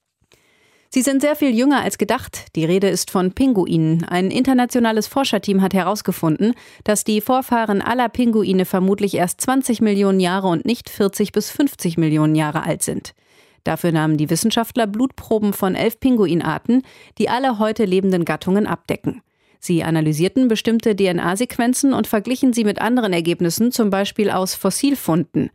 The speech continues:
Wie die Forscher im Fachmagazin Biology Letters schreiben, hat auch die Entwicklung der verschiedenen Gattungen erst viel später angefangen, als man bisher angenommen hatte.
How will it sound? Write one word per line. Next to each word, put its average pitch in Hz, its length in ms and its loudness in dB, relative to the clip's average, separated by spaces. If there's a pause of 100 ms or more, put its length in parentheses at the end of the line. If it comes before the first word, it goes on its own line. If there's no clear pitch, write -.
(420)
Wie 170 120 -2
die 156 100 0
Forscher 185 420 0
im 185 120 0
Fachmagazin 202 760 0
Biology 190 480 0
Letters 214 420 -2
schreiben, 185 500 0
hat 214 220 -2
auch 202 220 -4
die 214 160 0
Entwicklung 214 520 0
der 202 140 2
verschiedenen 202 480 0
Gattungen 180 400 0
erst 165 220 -2
viel 254 160 -4
später 233 340 0
angefangen, 190 480 0
als 175 160 -2
man 175 160 2
bisher 170 300 0
angenommen 156 420 0
hatte. - 240 -6